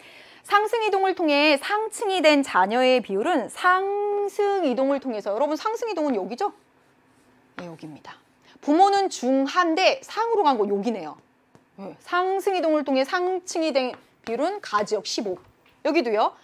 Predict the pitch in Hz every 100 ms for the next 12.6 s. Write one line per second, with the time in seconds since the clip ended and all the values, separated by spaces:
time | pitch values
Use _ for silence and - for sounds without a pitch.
0 | - - 415 453 453 466 381 294 190 190
1 | 226 156 - - - - _ _ _ _
2 | _ _ - 190 196 226 196 196 262 -
3 | - - - 262 370 349 320 453 480 -
4 | 480 403 302 - 226 233 214 185 165 151
5 | - 151 170 302 302 294 220 190 233 208
6 | - _ - 370 349 - 427 - - -
7 | - - 175 285 175 151 131 - - -
8 | - - 240 247 208 180 - 302 302 -
9 | - 190 175 151 151 - - 466 - 233
10 | 160 - - - _ _ _ - - 208
11 | - - - - - - - - - 214
12 | 240 208 - 180 208